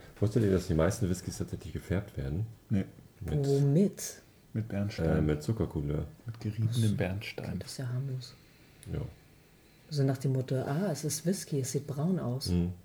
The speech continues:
Speaker 1: genau.
Speaker 3: Hm.
Speaker 1: Also der hier ist zum Beispiel nicht gefärbt, der, der Single Cask. So, der
Speaker 3: Aber
Speaker 1: ist
Speaker 3: das
Speaker 1: halt ein
Speaker 3: sieht
Speaker 1: bisschen heller,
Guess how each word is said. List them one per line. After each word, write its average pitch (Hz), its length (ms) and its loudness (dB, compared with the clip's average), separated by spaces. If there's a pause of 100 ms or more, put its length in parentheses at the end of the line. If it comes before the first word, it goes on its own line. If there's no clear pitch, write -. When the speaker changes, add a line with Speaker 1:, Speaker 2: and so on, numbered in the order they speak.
(220)
Speaker 1:
genau. 82 280 -4
Speaker 3:
Hm. 151 300 0 (500)
Speaker 1:
Also 78 160 0
der 107 140 8
hier 123 120 10
ist - 80 0
zum 92 100 0
Beispiel 92 240 4
nicht 104 160 2
gefärbt, - 400 0
der, 69 200 2 (1000)
der 71 220 2
Single 76 340 0
Cask. 71 460 -4 (880)
So, 71 80 -6
der 73 100 0
Speaker 3:
Aber - 60 -2
Speaker 1:
ist - 60 0
Speaker 3:
das - 80 -2
Speaker 1:
halt 85 80 4
ein 78 40 0
Speaker 3:
sieht 78 100 0
Speaker 1:
bisschen 101 220 4
heller, 69 360 2